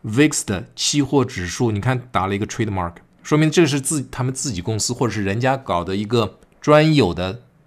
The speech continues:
有定义的计算方式。呃，我们在后面应该能够看到它这个vix的 futures index 是如何进行计算的。来找一下，应该是这个。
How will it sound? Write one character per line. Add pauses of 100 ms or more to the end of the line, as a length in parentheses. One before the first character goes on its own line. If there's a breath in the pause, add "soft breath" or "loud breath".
(160)
有
定
义
的
计
算
方
式。 (560 loud breath)
呃，
我
们
在
后
面
应
该
能
够
看
到
它
这
个 (480 loud breath)
vix
的
futures (140)
index
是
如
何
进
行
计
算
的。 (1500 soft breath)
来 (240)
找
一
下，
应
该
是
这
个。